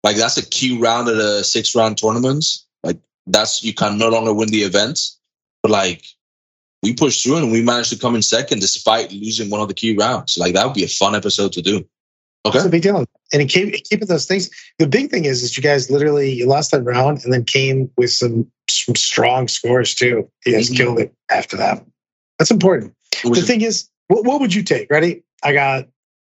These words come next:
Speaker 2: Paris is chosen is your, your next team. What factions would you take in a five-man team? And what factions would you take in an eight-man team?
Speaker 1: You asking me?
Speaker 2: Yep.
Speaker 1: So right now, you definitely take Necrons.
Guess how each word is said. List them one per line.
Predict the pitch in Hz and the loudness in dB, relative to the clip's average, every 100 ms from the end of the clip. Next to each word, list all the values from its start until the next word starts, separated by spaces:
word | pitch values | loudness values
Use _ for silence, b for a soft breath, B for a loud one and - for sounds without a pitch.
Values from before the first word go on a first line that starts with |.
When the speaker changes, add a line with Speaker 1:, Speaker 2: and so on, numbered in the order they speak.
| - | -2
Speaker 2:
Paris | 165 175 165 | 0 2 0
is | 151 | -2
chosen | - 151 131 110 95 - _ _ | 0 0 0 -4 -10 -14 _ _
is | 117 113 | -6 -2
your, | 120 113 - | -2 -2 -6
your | 131 120 131 | -4 0 2
next | 139 - | 0 0
team. | - 139 107 95 _ | -2 0 0 -4 _
What | 170 180 | 0 2
factions | 185 170 175 165 | 0 0 -2 -2
would | 170 | -2
you | 139 | -2
take | 165 151 | -2 0
in | |
a | 135 | -2
five-man | - 139 139 160 | 0 0 0 0
team? | 143 175 175 b b _ - | 0 0 0 b b _ -4
And | 123 | 0
what | 131 | 2
factions | - 139 127 123 143 | 2 0 -2 -2 -2
would | 123 | -2
you | |
take | - 143 131 | 0 0 0
in | 120 | -2
an | 120 | -2
eight-man | 120 104 98 | -2 -4 -10
team? | - 95 _ _ _ | -10 -10 _ _ _
Speaker 1:
You | 120 | -2
asking | 113 107 | 0 0
me? | 151 - _ _ _ - | -2 -4 _ _ _ -2
Speaker 2:
Yep. | 214 _ _ _ - - | -2 _ _ _ -8 -4
Speaker 1:
So | 165 | 0
right | 151 170 | 0 0
now, | 151 139 139 135 _ 123 | -2 -2 -4 -10 _ -14
you | |
definitely | 120 120 131 123 | -4 -2 0 0
take | 127 113 | 0 0
Necrons. | 107 104 104 - | -2 -4 -4 -6